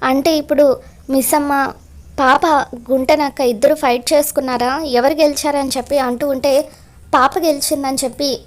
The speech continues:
భాగ్య అంటుంది. దాంతో పిల్లలు చాలా హ్యాపీగా ఎగిరి గంతేస్తూ సంతోషపడిపోతూ ఉంటే, రాథోడ్ గుప్తా దగ్గరకు వచ్చి, "గుప్తా,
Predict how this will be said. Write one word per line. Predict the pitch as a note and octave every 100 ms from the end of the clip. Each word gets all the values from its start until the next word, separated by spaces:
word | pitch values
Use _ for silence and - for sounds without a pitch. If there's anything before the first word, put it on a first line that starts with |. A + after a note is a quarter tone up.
| -
భాగ్య | A#3 A3+ A#3 C#4
అంటుంది. | C4 C4 B3+ B3+ A#3+
దాంతో | A3 A#3+ C4+ C#4+
పిల్లలు | - C4+ C4+ B3 C#4 - - - -
చాలా | D4+
హ్యాపీగా | D4+ C4 B3 D4+ C#4 C4+
ఎగిరి | - B3 C4 D#4+ C4
గంతేస్తూ | B3 B3+ C#4 C4+ C#4+ C#4+
సంతోషపడిపోతూ | C#4 A#3+ A#3+ D4+ D4+ C#4+ C4+ C4+
ఉంటే, | C4 C4 C4 - - - -
రాథోడ్ | C#4 D4 F4+ E4
గుప్తా | B3 A#3+ D4
దగ్గరకు | D4 C4 C4+ C4+ B3+
వచ్చి, | A#3 - D4 E4 - - - - - - - A#3
"గుప్తా, | C4 C#4+ - D#4